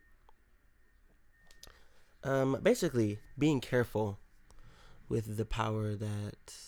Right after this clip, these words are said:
people give you. And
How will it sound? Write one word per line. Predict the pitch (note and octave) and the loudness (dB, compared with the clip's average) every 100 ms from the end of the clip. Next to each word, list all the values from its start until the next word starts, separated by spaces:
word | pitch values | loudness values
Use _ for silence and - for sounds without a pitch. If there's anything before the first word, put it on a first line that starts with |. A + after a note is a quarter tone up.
| - - - - - - - - | -20 -20 -20 -20 -20 -20 -20 -6
people | B2 A2 | -4 -2
give | G#2 G#2+ G2+ | 0 0 0
you. | G2+ G2 - - - - - - - - - - - - - - - - - - - - - - - - - - - | -4 -6 -14 -20 -20 -20 -20 -20 -20 -20 -20 -20 -20 -20 -20 -20 -18 -16 -14 -16 -18 -20 -20 -20 -20 -20 -20 -20 -6
And | B2 A#2 A2+ G#2+ | -2 0 0 -2